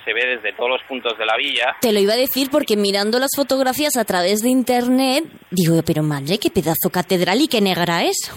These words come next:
Speaker 2: por cierto.
Speaker 1: Es negra porque la piedra es negra, toda esta zona es volcánica.
Speaker 2: Ah.
Speaker 1: De hecho,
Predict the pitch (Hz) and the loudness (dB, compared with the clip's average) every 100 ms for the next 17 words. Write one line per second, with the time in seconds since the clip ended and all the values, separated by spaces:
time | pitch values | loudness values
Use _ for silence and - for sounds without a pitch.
0 | - 202 - 233 311 - - - - - | -4 -2 0 0 0 -2 -10 -12 -20 -20
1 | _ _ - - - 135 131 147 151 165 | _ _ -20 -20 -6 -4 -2 0 0 0
2 | 156 131 131 120 127 135 135 127 127 101 | 0 -2 -2 -2 0 -2 -2 -2 -2 -2
3 | 104 131 131 - 135 143 139 123 110 123 | -2 -2 -2 -2 -2 -2 -2 -2 -2 -2
4 | 123 92 98 98 170 165 185 226 277 294 | -2 -4 -6 -4 -4 -2 0 -2 -2 -2
5 | 127 - 151 147 139 135 123 120 | -4 -2 0 2 2 2 0 -2